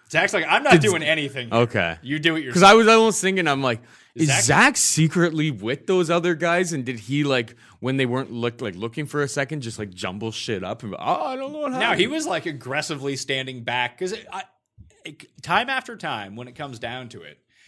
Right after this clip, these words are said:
Speaker 1: and we saw that happen with the U S team when Paulie actually solved that, what was a rather difficult puzzle, that just let Paulie do it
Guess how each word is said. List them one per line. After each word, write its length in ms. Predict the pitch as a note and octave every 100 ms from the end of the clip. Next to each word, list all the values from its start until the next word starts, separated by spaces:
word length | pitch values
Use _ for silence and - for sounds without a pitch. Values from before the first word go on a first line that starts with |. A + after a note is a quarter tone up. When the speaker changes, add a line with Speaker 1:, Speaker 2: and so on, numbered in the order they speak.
| _
Speaker 1:
and 120 | C#3
we 80 | C#3+
saw 240 | C3+ D#3+ D#3+
that 180 | D#3+
happen 480 | C3+ C#3 C3+ C#3 B2
with 320 | A#2 B2 A#2 A#2
the 180 | A2+
U 540 | A#2 G#2+ G#2+ G#2+ C3 A#2+
S 160 | C3+ -
team 140 | A2+
when 100 | G#2
Paulie 320 | - A#2 A#2
actually 300 | A2 A2+ A2+
solved 560 | F#2+ - G#2+ A#2+ B2 A#2
that, 260 | A2+ - _ _ _ A2+ G2+ _ _ _ C3+
what 160 | A3+
was 120 | C#4+
a 40 | F3
rather 240 | D#3+ D3
difficult 380 | C#3 A#2+ A#2 G#2
puzzle, 400 | D3 D3+ G2 - _ _ _ _ _ -
that 380 | C3+ - _
just 240 | - C#3+ -
let 220 | E3+ G3+
Paulie 380 | E3 F3 F3+ D3
do 200 | D3+ A2+
it 200 | F#2 -